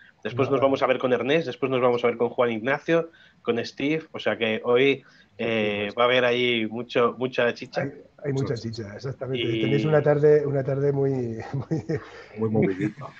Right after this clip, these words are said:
Speaker 1: Muy movidita.
Speaker 2: Y, y nada, volver a daros las gracias de verdad, Dida y Ro-, y Jorge, que para, para mí es, es un honor y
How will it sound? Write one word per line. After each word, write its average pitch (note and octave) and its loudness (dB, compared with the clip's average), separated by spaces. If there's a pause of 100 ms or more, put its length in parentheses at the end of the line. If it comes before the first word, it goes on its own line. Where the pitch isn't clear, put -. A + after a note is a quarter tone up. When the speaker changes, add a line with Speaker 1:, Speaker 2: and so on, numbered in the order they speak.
(1120)
Speaker 1:
Muy A#2+ -2
movidita. A2 0 (220)
Speaker 2:
Y, D3+ 2
y C#3+ 0
nada, D#3 6
volver C#3 4
a D#3+ 8
daros D#3+ 4
las C3+ -2
gracias C#3 -4
de C#3 -2
verdad, C3+ -4
Dida C3 -2
y B2+ -6
Ro-, A#2 -12
y B2 -20
Jorge, C#3 -6
que A2 -10 (640)
para, A#2 -6
para A2+ -10
mí C#3+ -2
es, C3+ -8 (180)
es C3 -18
un C3 -10
honor C3+ -2
y A2+ -8